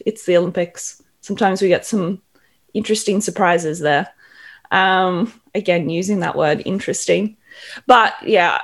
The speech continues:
we, we don't need to harp on about the fact that she is, is taking a road, um, race position, a spot,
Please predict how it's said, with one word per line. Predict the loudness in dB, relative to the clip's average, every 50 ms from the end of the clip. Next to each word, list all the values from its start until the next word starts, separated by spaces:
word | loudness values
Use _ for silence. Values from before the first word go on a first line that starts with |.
| -4
we, | -2 0 0 2
we | 2 2 4
don't | 4 4 2
need | 2 -2 -2 -2
to | -2 0
harp | 2 2 2 2
on | 2 0 0 2
about | 2 2 2 2 0
the | -4
fact | -6 -4 -4 -2 -2 -4 -6 -10 -14 -12 -8 -2
that | 0 0 0 0 -4 -10 _ _ _ _ _ _
she | -12 -10 -8 -6 -4 -4 -4 -4 -2 -2 -2
is, | -2 -2 -4 -6 -6 -6 -6 -8 -10
is | -10 -8 -8 -6 -4
taking | 0 0 0 0 0 -4 -4 -4 -4 -6 -8 -8 -4
a | -2 2
road, | 4 4 4 4 4 2 -4 -12 -18 _ _ _ _ _ _ _ -8
um, | -6 -4 -4 -4 -4 -4 -4 -6 -6 -8 _ _ _ _ _ _ -10 -10 -10 -10 _ _ _ _ -4
race | 0 2 2 2 0 -4 -12 -16
position, | _ -6 -6 -6 -4 -4 -4 -4 -2 -2 0 0 2 0 0 -2 _ _ _ _ _ _ _ _ _ _
a | -12 -10
spot, | -8 0 2 2 2 2 0 -10 -20